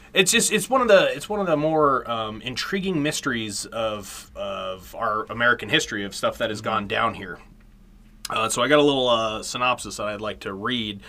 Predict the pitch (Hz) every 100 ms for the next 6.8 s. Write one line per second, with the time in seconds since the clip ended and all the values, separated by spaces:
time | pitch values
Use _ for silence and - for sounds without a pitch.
0 | - - 202 202 160 165 135 127 117 123
1 | 113 120 110 104 107 104 110 113 - -
2 | - - 135 117 110 101 90 - 104 98
3 | 87 78 107 101 101 95 90 87 92 90
4 | - - - - - 92 87 87 104 101
5 | 92 - 107 - 98 98 87 - - 95
6 | 87 85 - 92 87 85 -